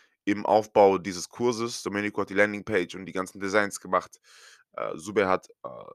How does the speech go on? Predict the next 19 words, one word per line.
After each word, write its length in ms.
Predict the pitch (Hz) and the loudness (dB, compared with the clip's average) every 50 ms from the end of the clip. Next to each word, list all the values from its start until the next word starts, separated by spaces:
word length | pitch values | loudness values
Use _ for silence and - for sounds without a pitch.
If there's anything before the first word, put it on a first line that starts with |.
| - _ _ | -20 _ _
das 720 | 78 73 82 82 85 82 - - - - - - - _ _ _ _ _ _ _ _ _ _ _ _ _ _ _ _ _ _ _ _ _ _ _ _ - - - | -14 -2 0 0 0 0 0 -6 -10 -10 -12 -14 -18 _ _ _ _ _ _ _ _ _ _ _ _ _ _ _ _ _ _ _ _ _ _ _ _ -14 -6 2
Backend 420 | - 127 - - 101 104 98 90 | 2 2 2 2 0 -2 -2 -4
gemacht, 360 | - 95 90 90 90 90 - 82 | -8 0 2 2 2 2 0 -6
also 160 | 85 80 80 | -6 -6 -6
im 60 | 80 | -8
Prinzip 440 | - 87 82 - - 82 - _ _ | -8 -12 -12 -10 -12 -12 -12 _ _
die, 360 | - 82 80 80 80 82 78 | -16 -14 -14 -12 -12 -12 -12
äh, 180 | 71 - 50 - | -10 -10 -10 -10
Plattform 420 | - - 90 - - - 78 76 | -4 -6 -6 -4 -2 -4 -4 -4
zum 180 | - - 98 - | -4 -6 -4 0
Einloggen, 680 | - 98 110 117 113 101 95 92 87 95 92 90 95 92 | 2 2 2 2 2 2 2 2 2 -2 -10 -10 -12 -14
wo 140 | - 80 82 80 | -12 -12 -10 -8
man 200 | 80 80 85 76 | -8 -8 -8 -10
die 140 | 82 85 | -10 -10
Videos 300 | 90 98 101 110 101 - | -10 -10 -6 -6 -4 0
einsehen 400 | - 113 117 110 95 98 92 87 | 0 0 0 0 -2 -4 -6 -4
kann, 180 | - 87 87 85 | -6 -6 -6 -6
et 80 | 85 - | -6 -8
cetera. 420 | 107 101 - 90 87 85 82 | -8 -8 -6 -2 -4 -4 -4